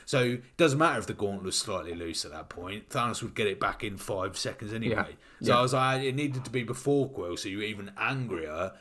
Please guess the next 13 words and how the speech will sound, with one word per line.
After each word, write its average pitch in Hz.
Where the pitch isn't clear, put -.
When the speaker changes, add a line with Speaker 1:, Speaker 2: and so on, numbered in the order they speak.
Speaker 1:
at 80
Quill 85
because 95
you 104
were 98
like, 95
"Oh, -
it's, -
they 139
were 131
so -
close." -
Speaker 2:
Mm. 110